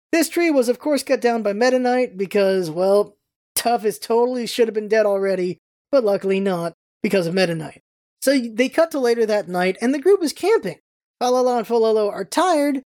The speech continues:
and Fo Lo Lo says flying is tiring, especially without wings. Oh my god, these lines. So Tough shows that Meta Knight was right. Tough's got confidence now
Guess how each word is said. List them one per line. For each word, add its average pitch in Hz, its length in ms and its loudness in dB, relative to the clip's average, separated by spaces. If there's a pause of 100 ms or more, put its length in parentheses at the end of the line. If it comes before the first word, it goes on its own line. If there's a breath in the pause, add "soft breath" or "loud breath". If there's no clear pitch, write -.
(320)
and 302 200 2
Fo 370 120 -4
Lo 403 260 4
Lo 349 60 2
says 311 340 -2
flying 262 360 0
is 262 100 0
tiring, 214 560 0 (120)
especially 254 440 0
without 214 320 0
wings. 160 480 -4 (420)
Oh 226 120 2
my 214 160 2
god, 185 200 -2
these 175 180 -2
lines. 175 440 -6 (540)
So 302 100 -2
Tough 427 240 0
shows 311 520 0 (260)
that 233 160 -2
Meta 277 180 2
Knight 269 180 -2
was 196 160 0
right. 180 340 -4 (240)
Tough's - 240 0
got 427 200 0
confidence 240 600 -2
now 202 460 2